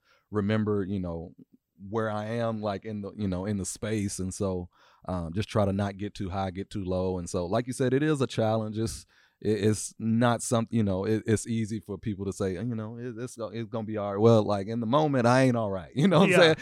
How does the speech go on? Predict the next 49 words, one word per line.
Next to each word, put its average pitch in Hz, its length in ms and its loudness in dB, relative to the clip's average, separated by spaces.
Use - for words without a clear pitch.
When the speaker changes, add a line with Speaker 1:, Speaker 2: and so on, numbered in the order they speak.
Speaker 2:
yeah. 165 180 10
Speaker 1:
So, 156 40 8
like, 147 260 6
sometimes, 135 600 4
it, 123 140 2
you 120 140 2
know, 110 140 2
it 120 180 4
is 120 220 4
kinda 107 280 -2
easier 107 380 0
said 107 260 0
than 95 120 -2
done. 101 380 4
But, 95 260 -2
uh, 90 200 -4
at 110 140 2
the 117 120 -6
end 123 200 4
of 107 60 6
the 104 100 4
day, 113 260 6
you 104 240 0
kinda, 104 480 0
like 98 180 -2
you 104 60 -2
said, 101 240 0
you 107 140 0
always 107 260 2
have 101 180 -2
these 95 160 -6
things 104 320 -8
that 90 140 -10
can 92 100 -12
kinda 92 240 -8
bring 95 300 -10
you 92 80 -10
back 95 320 -6
a 90 40 -6
little 92 220 -6
bit 92 240 -6
and 87 120 -14
kinda, 92 380 -8
uh, 71 420 -8
kinda 147 260 -2
e-, - 100 -6
help 143 240 -4
you 113 120 -6
exhale 95 600 -10